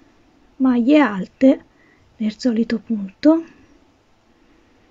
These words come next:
nella maglia alta successiva uguale, due maglie alte nel solito punto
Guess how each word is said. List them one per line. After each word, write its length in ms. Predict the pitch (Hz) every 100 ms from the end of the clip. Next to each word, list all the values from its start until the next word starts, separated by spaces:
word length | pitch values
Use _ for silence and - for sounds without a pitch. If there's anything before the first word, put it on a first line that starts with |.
| _ _ _ _ - 523
nella 240 | 330 285 262
maglia 360 | 233 233 226
alta 320 | 226 196 226 202
successiva 800 | - 254 - 233 - - 226 220
uguale, 520 | 214 220 220 302 339 - _ _ _ _ _ _ _ _ _ _ _ _ _ -
due 300 | 262 262 247
maglie 340 | 233 233 240
alte 460 | 233 208 196 - - _
nel 200 | 233 196
solito 420 | - 214 190 226
punto 640 | 214 214 202 196 320 330